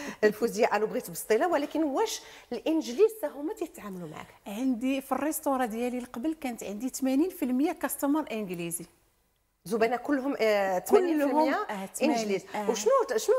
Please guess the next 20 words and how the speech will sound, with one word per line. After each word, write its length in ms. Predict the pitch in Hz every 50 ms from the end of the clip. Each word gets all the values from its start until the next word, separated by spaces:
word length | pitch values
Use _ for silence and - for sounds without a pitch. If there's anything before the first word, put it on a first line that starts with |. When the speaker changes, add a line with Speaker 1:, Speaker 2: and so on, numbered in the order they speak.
| 415 277 226
Speaker 1:
يعني 300 | 226 208 214 262 240 226
ال-، 160 | 220 - 202
آه، 1080 | 202 196 190 180 175 170 175 170 139 - - - - - - - - - - - - -
التجاوب 580 | - - 294 294 254 415 466 440 349 269 202
ديالهم 340 | 180 233 220 214 226 262 247
مع، 400 | 214 170 196 220 214 214 208 -
مع 160 | 202 196 175
الاكل 300 | 214 214 220 214 - 233
المغربي؟ 580 | 214 202 190 185 185 196 175 - 180 170 151 151
Speaker 2:
انا 120 | 156 202
نعطيك 320 | 247 247 240 - 285 254 -
واحد 240 | 269 240 - - 202
السر 260 | - - - - 320
اللي 200 | 269 233 226 233
الناس 340 | 220 226 226 226 226 - 214
بزاف 440 | 175 - 175 - - 269 269 -
متبعيني 520 | 233 208 - 196 170 - - 190 208 208 214
في 60 | -
السوشيال 340 | - - 233 - - 208 190
ميديا، 440 | 190 190 185 175 175 202 240 277